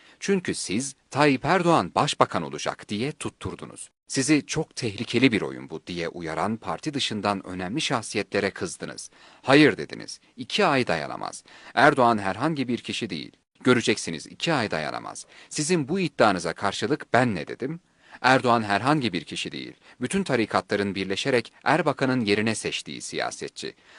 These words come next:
Arkasında Amerika, Avrupa desteği de var. Program, Türkiye'yi ılımlı İslam Cumhuriyeti yapma programı. Sizin dediğiniz gibi iki ayda gitmeyecek. Tam tersine,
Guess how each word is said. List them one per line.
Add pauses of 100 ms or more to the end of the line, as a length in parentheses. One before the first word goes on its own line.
Arkasında
Amerika, (100)
Avrupa
desteği
de
var. (340)
Program, (200)
Türkiye'yi
ılımlı
İslam
Cumhuriyeti
yapma
programı. (360)
Sizin
dediğiniz
gibi
iki
ayda
gitmeyecek. (100)
Tam
tersine,